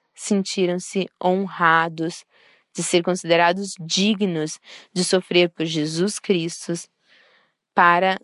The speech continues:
se con-, para se colocar diante dele. Tem muito, tem muito sofrimento, queridos amigos, que devemos aprender a lidar. Eu poderia levá-los a Colossenses, capítulo um e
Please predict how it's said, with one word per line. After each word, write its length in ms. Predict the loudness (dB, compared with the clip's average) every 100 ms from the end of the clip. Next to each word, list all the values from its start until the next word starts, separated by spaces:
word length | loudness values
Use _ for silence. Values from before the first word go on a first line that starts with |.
| -16 -20 _ _ -18
se 180 | -8
con-, 240 | -2 -2 -2 _ _ _
para 240 | 2 2 0
se 340 | -2 -4 -4 _ 2
colocar 420 | 2 4 2 2
diante 340 | -2 -4 -4
dele. 600 | 2 2 2 0 -4 -6 _ _ _ _ _ 2
Tem 140 | 2
muito, 440 | 2 -2 -2 -4 -6 _ _ 0
tem 120 | 2
muito 160 | 2 0
sofrimento, 720 | -2 -2 0 2 2 0 -4
queridos 300 | -4 -2 -2
amigos, 360 | -4 -4 -4 -4
que 80 |
devemos 460 | 0 0 0 -4 -2
aprender 640 | -2 -2 -2 0 0 -2 -4
a 40 |
lidar. 440 | -6 -4 -4 -4 -8 -20 -18 -10
Eu 80 | -4
poderia 280 | -2 -2
levá-los 420 | -2 -4 -6 -8 -6
a 100 | -8
Colossenses, 840 | -4 -4 -4 -6 -4 -4 -8 -12 -12 _ -10
capítulo 460 | -4 -2 -2 -6 -6 -4 -4 -4
um 440 | -4 -4 -4 -6 -10
e 60 | -6